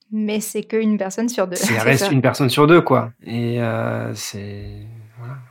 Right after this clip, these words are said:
Speaker 1: Oui, alors qu'en fait, c'est super beau d'avoir un Parlement européen élu au suffrage
Speaker 2: Mm.
Speaker 1: universel parce que c'est le seul Parlement, euh, supranational qui est élu
Speaker 2: Oui.
Speaker 1: au suffrage
Speaker 2: Oui,
Speaker 1: universel.
Speaker 2: non, mais non seulement c'est beau, mais en plus, c'est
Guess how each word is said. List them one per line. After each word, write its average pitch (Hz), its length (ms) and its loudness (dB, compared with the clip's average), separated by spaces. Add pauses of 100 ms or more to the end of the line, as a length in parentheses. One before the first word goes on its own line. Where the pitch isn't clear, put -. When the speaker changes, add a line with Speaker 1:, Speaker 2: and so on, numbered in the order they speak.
(720)
Speaker 1:
Oui, 262 180 4
alors 190 280 4
qu'en 208 120 -4
fait, 262 180 0
c'est 202 160 -4
super 240 560 -2
beau 294 340 6
d'avoir 226 440 6
un 220 120 0
Parlement 220 540 0
européen 226 500 0 (300)
élu 226 360 4
au 240 100 2
suffrage 185 380 0
Speaker 2:
Mm. 220 40 -2
Speaker 1:
universel 214 560 0
parce 214 220 -2
que 220 120 -4
c'est 220 280 -2
le 202 240 0
seul 277 680 0 (420)
Parlement, 226 840 2 (160)
euh, 202 220 -2
supranational 226 960 2
qui - 160 -4
est 262 180 2
élu 208 120 4
Speaker 2:
Oui. 269 100 4
Speaker 1:
au 247 80 0
suffrage 220 420 -6
Speaker 2:
Oui, 208 60 -2
Speaker 1:
universel. 202 340 4
Speaker 2:
non, 160 120 4
mais 160 120 4
non 165 140 6
seulement 165 320 4
c'est 151 160 0
beau, 180 260 6
mais 160 140 6
en 143 120 6
plus, 170 520 -2
c'est 143 1000 0